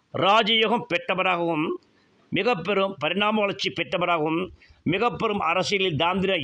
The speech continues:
ஏன் உலகம் அறிந்த புகழ்பெற்ற ராஜயோக வள்ளலாய்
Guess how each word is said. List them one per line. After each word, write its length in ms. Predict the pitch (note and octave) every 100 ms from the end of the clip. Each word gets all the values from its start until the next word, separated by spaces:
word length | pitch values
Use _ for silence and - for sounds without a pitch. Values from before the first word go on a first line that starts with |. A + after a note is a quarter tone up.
| E3+
ஏன் 200 | A3 F3 B2 D3
உலகம் 360 | A3 A#3 A#3+ A3
அறிந்த 280 | E3 F#3+ F#3 F3 -
புகழ்பெற்ற 580 | E3+ F#3+ A3 F3 F3+ - D#3 D#3 - - - -
ராஜயோக 560 | F3 G#3+ G#3+ G#3 G3+ F3 E3+ - - - - C#3
வள்ளலாய் 500 | F#3+ G3+ G3+ G3